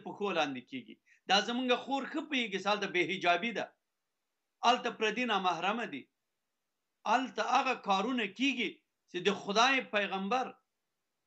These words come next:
د سنتو خلاف دی، د خدای د دین خلاف دی، د خدای قهر پې ورېږي، د خدای وز-، غضب په هغه مجلس باندې ورېږي او تا ته کارت را لېږلی په کو-، کور ته. او ښځه مېړه ته وایي چې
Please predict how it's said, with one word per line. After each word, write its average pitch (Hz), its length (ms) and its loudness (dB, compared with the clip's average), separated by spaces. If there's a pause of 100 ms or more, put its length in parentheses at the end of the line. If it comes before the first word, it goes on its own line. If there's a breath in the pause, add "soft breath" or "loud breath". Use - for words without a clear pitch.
(880)
د 139 160 -6
سنتو 220 480 -4
خلاف 175 400 2 (100)
دی، 127 100 -10 (300)
د - 60 -6 (120)
خدای 226 320 4
د 208 100 -8 (120)
دین 277 160 0 (100)
خلاف 190 400 -2
دی، 135 120 -4 (300 soft breath)
د - 20 -2 (100)
خدای 233 260 4
قهر 247 440 0
پې 202 100 -2
ورېږي، 175 500 -4 (260 loud breath)
د 175 60 -4 (100)
خدای 233 220 4
وز-، 196 340 -2
غضب 196 380 2
په 226 60 -4
هغه 208 180 -6
مجلس 202 360 -4
باندې 180 240 0
ورېږي 180 460 -2 (340 soft breath)
او 190 100 4
تا 202 260 4
ته 190 80 -2 (120)
کارت 202 280 6
را 175 140 2
لېږلی 160 440 -2
په 147 100 -16
کو-، 160 360 -10
کور 170 240 2
ته. 117 80 -12 (1500)
او 180 140 6
ښځه 226 420 2
مېړه 202 300 4
ته 202 80 2
وایي 202 400 4
چې 151 180 -4